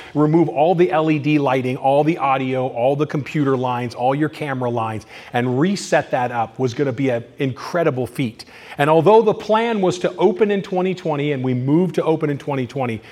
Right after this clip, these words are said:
I don't know that we could have had the quality event that we have today. So it really was kind of a blessing in disguise.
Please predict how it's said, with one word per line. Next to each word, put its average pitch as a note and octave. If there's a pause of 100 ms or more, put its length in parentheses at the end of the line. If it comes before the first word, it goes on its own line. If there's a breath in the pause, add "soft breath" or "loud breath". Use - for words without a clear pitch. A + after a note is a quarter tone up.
I D3+
don't G3
know F3+
that D#3+
we C3+
could D#3
have C#3
had C#3
the A#2+
quality B2
event G2+ (600 soft breath)
that A2+
we A2
have G#2
today. G2 (120)
So A#2+
it D#3+
really G3+
was D3+
kind C#3+
of A#2+
a A#2+
blessing A#2+
in A2+
disguise. G#2